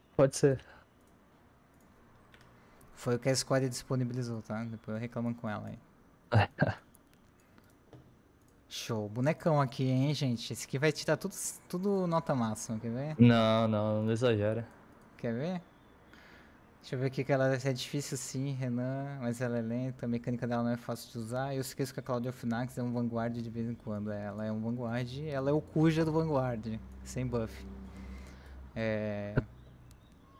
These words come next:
Speaker 2: Show, Cecil. Esse aí tu pode falar bem, né?
Speaker 1: Vamos lá, a capacidade ofensiva dele varia bastante.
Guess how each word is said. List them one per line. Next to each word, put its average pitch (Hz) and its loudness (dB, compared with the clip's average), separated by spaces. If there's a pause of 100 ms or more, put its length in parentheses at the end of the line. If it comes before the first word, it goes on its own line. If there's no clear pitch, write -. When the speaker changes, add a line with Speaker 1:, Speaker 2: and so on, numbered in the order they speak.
(180)
Speaker 2:
Show, 117 2
Cecil. 117 -2 (1300)
Esse 123 -4
aí 131 -2
tu - -16
pode 190 -4
falar 208 -4
bem, 180 -2
né? 123 -2 (580)
Speaker 1:
Vamos 123 10
lá, 104 8
a - -8
capacidade 120 4
ofensiva 123 4
dele 123 6
varia 123 6
bastante. - 0